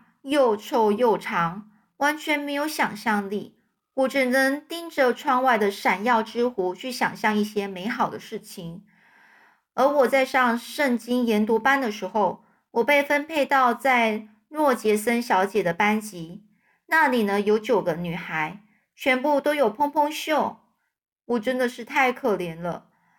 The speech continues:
诺杰森小姐好凶，而且问了好多问题。幸好要背诵的圣经段落很精彩，像是从以色列人选出军队去攻击米甸人那里，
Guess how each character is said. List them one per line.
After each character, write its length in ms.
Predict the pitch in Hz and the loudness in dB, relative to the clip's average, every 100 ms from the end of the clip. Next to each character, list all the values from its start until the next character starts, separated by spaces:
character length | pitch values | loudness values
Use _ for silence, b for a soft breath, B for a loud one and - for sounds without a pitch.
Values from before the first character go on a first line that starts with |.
| b b b b b | b b b b b
诺 180 | 320 294 | 0 0
杰 200 | 254 240 | 2 0
森 220 | 262 262 | 0 0
小 220 | 262 208 | 2 2
姐 200 | 208 208 | 2 0
好 240 | 208 262 - | 2 0 0
凶， 440 | - 269 262 269 _ b b b b | 0 0 0 -2 _ b b b b
而 100 | 302 | -10
且 440 | 302 302 254 240 B B B B _ - | 0 2 4 2 B B B B _ -4
问 180 | 349 302 | 0 2
了 120 | 277 | 2
好 180 | 247 190 | 2 2
多 180 | 220 226 | 2 2
问 280 | 240 202 | 2 0
题。 480 | 208 190 175 190 - _ _ | -4 -12 -12 -12 -16 _ _
幸 300 | _ - 262 | _ -6 -4
好 380 | 247 208 165 - b b b | 0 0 0 -4 b b b
要 180 | 262 | 2
背 240 | 254 262 240 | 4 2 2
诵 220 | 269 240 | 2 2
的 140 | 214 | 2
圣 260 | 214 254 220 | 0 0 -2
经 220 | 226 226 | -4 -2
段 240 | 254 226 214 | 2 2 4
落 160 | 202 | 2
很 220 | 208 202 | 0 -6
精 260 | - 240 269 | -8 -6 -6
彩， 360 | - 233 - b b b b | -4 -6 -6 b b b b
像 220 | - 330 | -2 -2
是 240 | 320 320 | 0 -4
从 260 | 294 277 269 | -2 -2 -2
以 140 | 240 | -2
色 240 | - 285 269 | -2 0 2
列 180 | 269 254 | 4 4
人 300 | 214 196 208 | 4 2 -2
选 280 | - 180 | -4 -4
出 200 | 175 254 | -4 -6
军 260 | 247 285 285 | -4 -6 -4
队 300 | 294 277 240 | 0 0 0
去 140 | 277 | -4
攻 260 | 262 262 262 | -2 -2 -2
击 240 | 214 214 | -6 -4
米 160 | 220 208 | -2 -4
甸 260 | 214 254 220 | -2 0 0
人 180 | 185 | 0
那 200 | 214 220 | 2 2
里， 240 | 170 156 | 0 -6